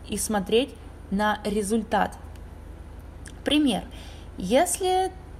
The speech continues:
вы хотите сходить с мужчиной куда-нибудь, то сама ты решаешь, куда ты хочешь сходить. Если в кино, то на какое, в какой кинотеатр и на какой сеанс.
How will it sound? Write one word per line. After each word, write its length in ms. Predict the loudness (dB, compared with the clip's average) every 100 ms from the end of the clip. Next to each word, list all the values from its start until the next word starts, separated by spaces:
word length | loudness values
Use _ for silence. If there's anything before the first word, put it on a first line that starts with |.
| -4
вы 320 | -2 2 2 4
хотите 440 | 2 2 -2 -2
сходить 440 | -2 0 2 2
с 100 | 2
мужчиной 500 | 2 0 2 2 2
куда-нибудь, 680 | 0 2 4 4 2 -2 -2
то 120 | -2
сама 600 | 0 2 4 6 6 6 0 -12 -8 2
ты 380 | 4 4 2 -2 -4
решаешь, 640 | -2 0 4 6 6 2 -4
куда 580 | -4 2 6 8 6 0 -12 -14 -14 -4
ты 320 | 2 2 2 -4
хочешь 540 | -6 2 2 2 -2 -2
сходить. 540 | 2 4 4 2 0 -6 -14 -6
Если 340 | 4 4 6 0
в 100 | 2
кино, 560 | 0 2 6 6 4 2
то 100 | 2
на 140 | 4
какое, 720 | 6 4 4 4 6 6 2 -2
в 40 | -2
какой 300 | 0 2 2
кинотеатр 840 | 2 0 4 8 10 8 4 -6 -4
и 60 | -2
на 120 | -2
какой 280 | 0 0 2
сеанс. 580 | 4 6 6 4 0